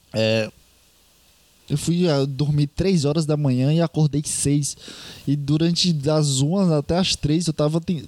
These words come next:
tentando conversar comigo e eu percebi que a minha cabeça é uma criança infantil, traumatizada em qualquer coisa, cara. É uma cabeça infantil, eu não consigo conversar comigo, cara.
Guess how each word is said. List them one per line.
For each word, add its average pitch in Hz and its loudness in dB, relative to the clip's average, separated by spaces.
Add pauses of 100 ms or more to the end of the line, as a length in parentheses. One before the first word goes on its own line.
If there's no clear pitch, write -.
tentando 185 0
conversar 185 0
comigo 160 2
e 131 0
eu 135 0
percebi 147 -2
que 160 -2 (380)
a 131 0
minha 151 2
cabeça 160 -2
é 190 2
uma 190 0
criança 175 0
infantil, 185 0 (320)
traumatizada 165 0
em 175 0
qualquer 180 -2
coisa, 147 -2
cara. 120 -6 (720)
É 110 -2
uma 131 0
cabeça 160 -2
infantil, 175 2 (440)
eu 143 -2
não 165 2
consigo 208 2
conversar 175 0
comigo, 175 2
cara. 110 -4